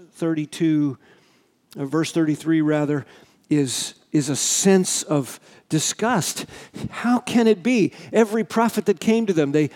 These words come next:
slaughtered. Every prophet got stoned. Every kind gesture from Jesus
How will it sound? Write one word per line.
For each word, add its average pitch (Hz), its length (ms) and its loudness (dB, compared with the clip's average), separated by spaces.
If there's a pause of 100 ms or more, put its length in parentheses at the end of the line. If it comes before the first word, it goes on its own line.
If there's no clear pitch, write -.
slaughtered. 202 460 2
Every 190 320 2 (320)
prophet 214 600 0
got 190 240 2
stoned. 180 480 0
Every 196 240 0
kind 240 500 2
gesture 214 380 0
from 208 240 0
Jesus 165 540 0